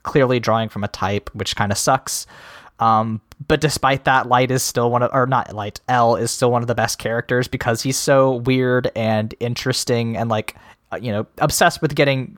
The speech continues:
Kira, but also, like, uses these weird fun tricks by, like, going to L's, or Light's school and being like, "Hey, I'm L.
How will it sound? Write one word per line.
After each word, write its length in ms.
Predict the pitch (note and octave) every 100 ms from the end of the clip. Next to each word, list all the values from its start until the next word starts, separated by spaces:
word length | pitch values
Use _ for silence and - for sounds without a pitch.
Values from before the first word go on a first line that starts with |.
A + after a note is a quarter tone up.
| - -
Kira, 460 | - D#3 C3+ C3 B2+
but 80 | A#2+
also, 300 | B2 - B2+
like, 180 | B2 C3
uses 300 | B2+ B2+ B2
these 160 | A#2
weird 240 | B2 A#2 A#2
fun 240 | A#2+ A2+
tricks 300 | A2+ C3 -
by, 180 | - A2
like, 200 | A2+ - - - -
going 320 | - C3+ C3 C#3+
to 120 | -
L's, 400 | B2+ D3 B2+ -
or 180 | D3 B2+
Light's 260 | B2+ B2+ -
school 360 | - D3 C3+
and 140 | B2 B2+
being 160 | B2
like, 160 | A#2+ B2+
"Hey, 320 | - C#3+ C3+ - - - -
I'm 240 | C#3 E3
L. 520 | E3 D3 C3 A#2+ B2+